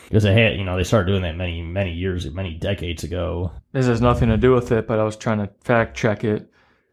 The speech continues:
Speaker 2: Like, the red doesn't do anything to bulls. You know how they fucking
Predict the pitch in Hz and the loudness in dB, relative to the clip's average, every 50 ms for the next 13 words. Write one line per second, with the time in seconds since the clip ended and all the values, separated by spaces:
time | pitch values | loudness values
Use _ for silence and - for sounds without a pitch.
0 | _ _ - 139 135 120 107 - _ _ _ - 147 123 135 151 165 151 135 135 | _ _ -2 0 0 0 -2 -6 _ _ _ 2 4 6 6 6 6 4 2 0
1 | 127 131 120 - 123 123 123 120 117 - 120 110 107 98 110 113 117 120 123 120 | 0 0 0 2 2 4 4 2 2 0 0 0 0 -2 0 0 2 2 2 0
2 | 120 120 117 117 127 123 120 113 110 - 123 113 113 - 113 104 104 104 104 104 | 0 0 0 0 0 0 0 -2 -2 -2 -4 -4 -4 -2 -4 -4 -2 -4 -4 -6